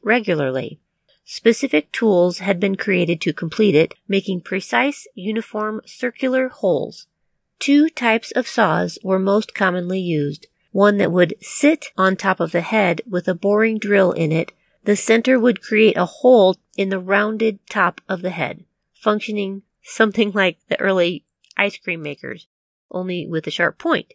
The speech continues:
Or then there was the handheld option, and that resembles, practically is, the first form of a drill, but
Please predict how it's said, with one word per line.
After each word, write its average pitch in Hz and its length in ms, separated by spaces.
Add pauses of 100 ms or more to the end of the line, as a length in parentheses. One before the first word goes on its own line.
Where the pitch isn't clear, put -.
(580)
Or 196 420
then 208 400
there 208 160
was 190 200
the 180 100
handheld 247 640
option, 160 540 (320)
and 190 180
that 208 180
resembles, 190 680 (460)
practically 170 560
is, 170 480 (240)
the 226 100
first 226 320
form 180 260
of 170 140
a - 20
drill, 185 540 (500)
but 180 240